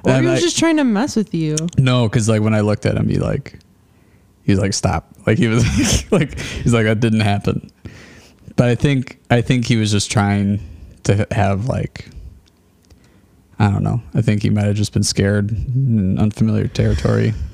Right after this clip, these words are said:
Speaker 2: <laughs> Anyways, hey, welcome to the Wolfpack Podcast. Uh, I am Tyler's number one naysayer, Taylor Whitney, and I am guest hosting, hosting as a guest,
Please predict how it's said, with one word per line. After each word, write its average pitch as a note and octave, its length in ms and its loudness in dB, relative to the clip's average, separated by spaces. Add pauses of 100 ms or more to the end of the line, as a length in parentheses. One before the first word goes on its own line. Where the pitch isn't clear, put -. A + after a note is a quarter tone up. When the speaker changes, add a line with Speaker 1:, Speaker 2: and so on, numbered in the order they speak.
(260)
Speaker 2:
<laughs> - 460 -14
Anyways, A2 300 2
hey, E3 180 2
welcome E3 400 0
to E3 160 2
the C3 140 2
Wolfpack C#3 680 0
Podcast. C3+ 1040 0 (440)
Uh, - 60 0 (280)
I A2+ 200 2
am A#2 280 2
Tyler's A#2 640 2
number C3+ 460 2
one A#2 180 2
naysayer, A2+ 680 2 (720)
Taylor G#2+ 280 4
Whitney, B2+ 440 2 (320)
and A2 480 2
I G#2+ 180 2
am A2 400 0 (520)
guest - 600 -2 (320)
hosting, G#3+ 840 0
hosting D#3+ 500 2
as C#3+ 160 2
a C#3 60 2
guest, D3+ 520 -2